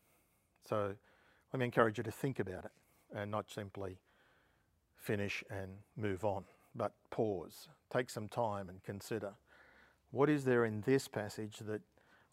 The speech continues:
I need to think about more so that I can become pleasing to my Heavenly Father. We are no longer slaves, we are heirs, children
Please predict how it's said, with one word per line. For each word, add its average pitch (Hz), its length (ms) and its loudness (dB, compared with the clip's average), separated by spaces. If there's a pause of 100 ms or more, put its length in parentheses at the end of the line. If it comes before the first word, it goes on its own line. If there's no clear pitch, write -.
(100)
I 117 160 2
need 110 240 0
to - 80 -6
think 113 260 -4
about 107 320 -2
more 113 380 -2 (240)
so 110 260 -4
that 104 140 -4
I 117 180 4
can 110 200 -6
become 104 480 -8 (720)
pleasing 104 480 2 (180)
to - 60 -4
my 104 160 -2
Heavenly 98 380 -8
Father. 95 420 -8 (300)
We 110 100 -8
are 98 80 -6
no 113 160 -4
longer 131 240 -2
slaves, 101 680 -6 (460)
we 110 160 -12
are 101 160 -12
heirs, 98 540 -10 (260)
children 117 520 -2